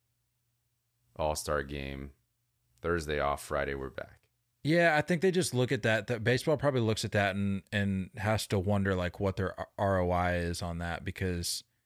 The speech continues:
Speaker 2: like, I, and we'll get into it <clears throat> a little bit, but the numbers came back
Speaker 1: It's better
Speaker 2: for the
Speaker 1: than the Celebrity All-Star Game. What the hell is that?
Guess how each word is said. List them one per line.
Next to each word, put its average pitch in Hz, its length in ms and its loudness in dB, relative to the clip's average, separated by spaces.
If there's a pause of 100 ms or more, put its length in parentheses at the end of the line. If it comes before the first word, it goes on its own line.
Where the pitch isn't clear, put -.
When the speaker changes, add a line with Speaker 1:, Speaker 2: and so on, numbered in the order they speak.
(360)
Speaker 2:
like, 92 140 -2
I, 107 240 0
and 123 120 4
we'll 165 120 4
get 170 160 4
into 135 320 2
it 123 240 0
<clears throat> - 80 -10
a 151 260 4
little 123 220 4
bit, 117 320 2
but 117 180 2
the 113 80 0
numbers 143 320 2
came 139 160 0
back 117 120 6
Speaker 1:
It's - 60 -2
better 294 120 8
Speaker 2:
for 285 40 8
the 262 60 6
Speaker 1:
than 226 60 2
the 175 100 2
Celebrity 156 540 2
All-Star 120 420 2
Game. 80 400 -4
What - 140 -10
the 196 100 2
hell 175 160 4
is 120 120 -2
that? 120 360 4